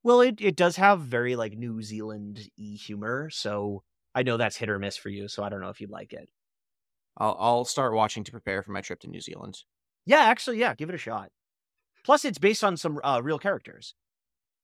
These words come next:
Speaker 2: Honestly, I, I would say,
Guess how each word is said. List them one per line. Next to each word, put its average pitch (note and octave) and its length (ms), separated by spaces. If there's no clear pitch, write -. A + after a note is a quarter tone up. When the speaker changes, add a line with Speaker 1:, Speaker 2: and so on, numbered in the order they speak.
Speaker 2:
Honestly, A3 540
I, E3 200
I G3 40
would F#3+ 160
say, B2 540